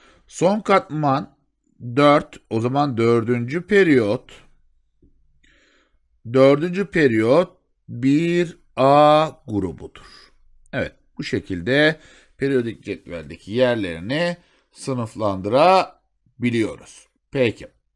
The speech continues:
devam edelim. Evet, örnek bir ona bakalım.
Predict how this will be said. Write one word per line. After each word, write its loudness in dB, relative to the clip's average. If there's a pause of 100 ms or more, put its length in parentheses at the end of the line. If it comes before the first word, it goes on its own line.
(240)
devam 0
edelim. -6 (2500)
Evet, 0 (1300)
örnek -2
bir -6
ona 0
bakalım. -6